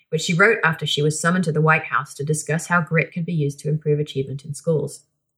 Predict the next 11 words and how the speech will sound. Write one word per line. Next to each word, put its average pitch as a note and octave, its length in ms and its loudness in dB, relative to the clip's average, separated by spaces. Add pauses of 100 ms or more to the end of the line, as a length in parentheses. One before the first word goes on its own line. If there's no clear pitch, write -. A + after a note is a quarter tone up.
(600)
The F3 80 -8
paper A#3+ 300 2
provides E3 420 4
a D3+ 80 4
non-exhaustive D#3+ 880 4
list - 300 -4
of C#3+ 100 -4
twelve E3 320 0
limitations D3+ 600 0
of C#3+ 100 -6
questionnaires C#3+ 640 -4